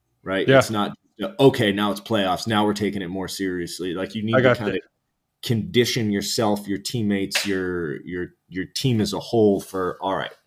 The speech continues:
Speaker 1: how are we gonna approach these games in a, a, a way that's championship caliber?"
Speaker 2: Uh, with, with all the stuff you said, it's completely unfair to me,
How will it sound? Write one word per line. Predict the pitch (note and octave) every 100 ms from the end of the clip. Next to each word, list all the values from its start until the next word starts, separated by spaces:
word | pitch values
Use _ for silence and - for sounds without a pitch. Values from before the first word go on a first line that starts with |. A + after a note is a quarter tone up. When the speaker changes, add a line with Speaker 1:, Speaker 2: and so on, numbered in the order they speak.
| _ _ _ -
Speaker 1:
how | A#2+ A#2
are | G#2+
we | A2
gonna | G#2 F#2
approach | - G#2 G2+ -
these | F#2+ D#2+
games | F#2+ F#2+ F2+ F2
in | F2+
a, | E2+ F2 D#2+ -
a, | F2+ E2+ D#2+ D2+ D2 - _ _ _ _ -
a | F#2
way | F2+ G2 G2 F#2
that's | F#2 E2+ - - - _
championship | - B2 A2+ G2 E2 - -
caliber?" | - G1+ - D2+ - _ _ _ _ _ _ _ _ _ _ - _ _ _ _ _ _ - -
Speaker 2:
Uh, | C#3+ C#3
with, | E3 E3 D#3+
with | C#3+ D#3+
all | D#3 F#3+
the | E3
stuff | F3 D#3+
you | D#3+
said, | - D#3+ C#3+
it's | C#3 -
completely | - C#3 - G#3+ G#3 F#3 F3+
unfair | E3 D3+ - D#3 D3
to | C#3+ C#3
me, | B2 E3 D#3+ D#3+ E3+